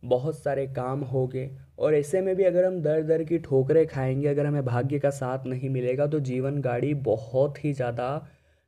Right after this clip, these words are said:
गड़बड़ा जाएगी। तो चौथे नंबर पर अपने भाग्य को संवारने के लिए आपको जो काम करना है वो है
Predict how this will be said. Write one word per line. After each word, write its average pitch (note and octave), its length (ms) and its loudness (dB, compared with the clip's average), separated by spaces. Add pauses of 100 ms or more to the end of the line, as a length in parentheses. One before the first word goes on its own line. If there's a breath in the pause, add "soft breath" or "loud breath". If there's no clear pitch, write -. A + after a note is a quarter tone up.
गड़बड़ा A#2 460 -2
जाएगी। G2+ 500 -12 (480)
तो D3 60 -14
चौथे C#3+ 380 -4
नंबर E3 340 2
पर E3+ 160 2
अपने D#3+ 240 -2
भाग्य C#3+ 380 0
को D#3 120 2
संवारने C3+ 520 0
के D3 100 -4
लिए C#3+ 120 0
आपको C3+ 240 -2
जो C#3 160 0
काम B2+ 320 0
करना B2 360 -2
है C3 160 -2
वो C#3+ 260 6
है C#3 540 0